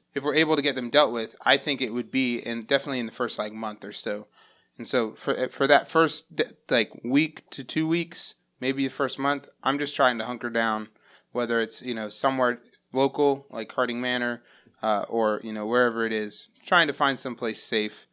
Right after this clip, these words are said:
uh, that is easy to defend from, you know, potential looters or whatever, uh, but not necessarily trying to get out of town just yet. The place that I would go is, uh, up, my grandma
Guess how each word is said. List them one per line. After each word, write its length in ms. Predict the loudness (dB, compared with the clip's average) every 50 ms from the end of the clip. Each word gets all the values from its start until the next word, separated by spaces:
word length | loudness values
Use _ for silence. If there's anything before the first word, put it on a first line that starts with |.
| _ _ _ _ _ _ -4
uh, 180 | -2 0 0 0
that 100 | -2 -4
is 220 | -4 -4 -4 -2
easy 300 | -2 -2 0 0 0 -2
to 100 | -2 -2
defend 640 | -4 -6 -4 0 2 4 4 4 2 -2 -6 -8 -12 _
from, 420 | -14 -6 -2 -2 -2 -2 -4 -8 -8
you 120 | -8 -6
know, 120 | -6 -6
potential 500 | -8 -10 -8 -6 -6 -6 -4 -6 -6 -4
looters 400 | -4 -4 -4 -4 -4 -6 -8 -8
or 100 | -10 -8 -6
whatever, 480 | -2 0 2 2 2 2 -2 -8 -12 -14 _ _ _ -10
uh, 200 | -8 -6 -6 -8 -8 _
but 180 | -8 -8 -8 -10 _ _ _ _ _ _ 0
not 220 | 4 4 4 4
necessarily 440 | 4 2 2 2 2 4 4 2 2
trying 220 | 0 0 -2 -2
to 60 | -2
get 120 | -2 -2 0
out 140 | 0 0 -2
of 80 | -4
town 340 | -4 -4 -4 -4 -4 -6 -12 -18 _ -4
just 240 | -2 -2 -2 -2 -4
yet. 180 | -6 -8 -10 -14 -20 -20 -20 _ _
The 80 | -8 -2
place 300 | 2 4 4 6 4 4
that 100 | 2 4
I 100 | 4 4
would 280 | 4 2 2 2 2
go 280 | 0 0 0 0 -2 -4 -4
is, 320 | -4 -2 0 0 -2 -2 -4 _ 0
uh, 200 | 2 2 2 2 2 2
up, 200 | 2 2 0 -4 -16 -16 -8 -2
my 160 | 0 0 2
grandma 440 | 4 4 4 4 4 4 2 0